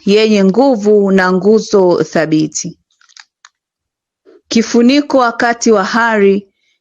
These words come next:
na jua kichwani. Huwalinda wasijikwae, huwasaidia wasianguke. Huisha roho,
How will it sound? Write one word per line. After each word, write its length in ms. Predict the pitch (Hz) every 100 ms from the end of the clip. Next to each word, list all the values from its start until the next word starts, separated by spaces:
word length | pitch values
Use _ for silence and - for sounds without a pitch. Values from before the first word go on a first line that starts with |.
| _
na 180 | 180 185
jua 300 | 185 220 196
kichwani. 800 | - - - 170 160 151 151 _ _ _ _ _ _ _ _ _ _ _ _ _ _ _ _ _
Huwalinda 1080 | - 196 214 214 262 285 277 262 247 233 220
wasijikwae, 1160 | 185 202 - - 185 185 - 208 180 160 160 - _ _ _ _ -
huwasaidia 920 | 180 180 - 196 190 220 277 262 226
wasianguke. 1040 | 208 - 196 175 170 165 160 - 165 - _ _ _ _ _ _ _ _ _ _ _ _ _ _ _ _ _
Huisha 680 | 202 233 247 269 - 240 220
roho, 720 | 247 262 - 226 220 226